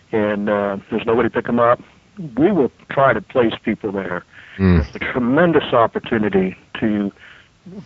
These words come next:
Speaker 1: not only communicate with word, but with deed.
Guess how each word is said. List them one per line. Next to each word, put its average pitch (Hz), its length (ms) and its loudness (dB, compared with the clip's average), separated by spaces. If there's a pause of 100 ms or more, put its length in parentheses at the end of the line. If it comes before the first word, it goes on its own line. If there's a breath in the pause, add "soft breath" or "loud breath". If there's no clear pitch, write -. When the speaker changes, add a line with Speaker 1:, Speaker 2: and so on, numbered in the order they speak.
(100)
Speaker 1:
not 160 360 2
only 139 140 4
communicate 117 520 0
with - 220 -12
word, 107 380 0
but 101 140 -2
with 101 160 -6
deed. 101 400 -4